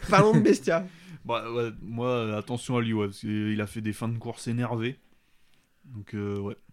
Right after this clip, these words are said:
Speaker 2: moi, je pense que, ouais, là, il peut, euh, enfin, il a tout, euh,
Speaker 1: Ouais.
Speaker 2: parce que, ouais, en, en Moto deux, il a gagné, on s'y attendait pas forcément. Enfin, c'était pas le favori de la saison, quoi. Et, euh, et patron toute la saison, voilà, quoi. Donc, euh, attention.
Speaker 1: Euh,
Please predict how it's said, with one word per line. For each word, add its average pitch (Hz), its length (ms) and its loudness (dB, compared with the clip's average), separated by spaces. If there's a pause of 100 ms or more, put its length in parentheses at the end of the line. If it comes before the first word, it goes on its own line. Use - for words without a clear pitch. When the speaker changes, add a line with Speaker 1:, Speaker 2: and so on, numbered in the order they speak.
Speaker 2:
moi, 110 120 -6
je - 80 -10
pense 113 260 -6
que, 107 160 -4
ouais, 107 180 -2
là, 107 100 -2
il 107 120 -4
peut, 110 120 -8
euh, 101 480 -6
enfin, 110 160 -6
il 113 80 -2
a 107 80 0
tout, 139 520 -6
euh, 110 180 -4
Speaker 1:
Ouais. - 920 -14
Speaker 2:
parce - 80 -10
que, 107 180 -2
ouais, 113 260 0
en, 104 340 -4 (440)
en 107 140 -10
Moto 104 260 -8
deux, 123 180 0
il 117 80 0
a 104 60 -2
gagné, 107 300 -2
on 113 160 -4
s'y - 100 -12
attendait 104 240 -6
pas 110 140 -8
forcément. 113 460 -6
Enfin, 113 280 -8 (320)
c'était - 180 -8
pas 113 120 -2
le 107 60 -4
favori 107 340 -8
de 104 60 -6
la 101 100 -4
saison, 113 340 -6
quoi. 101 260 -8
Et, 104 80 -6
euh, 98 220 -8 (720)
et 98 60 -12
patron 107 400 -6
toute 104 160 -14
la 107 100 -4
saison, 107 360 -8
voilà, 98 220 -6
quoi. - 140 -20
Donc, 98 240 -14
euh, 98 160 -10
attention. 104 380 -12 (1200)
Speaker 1:
Euh, 147 420 -10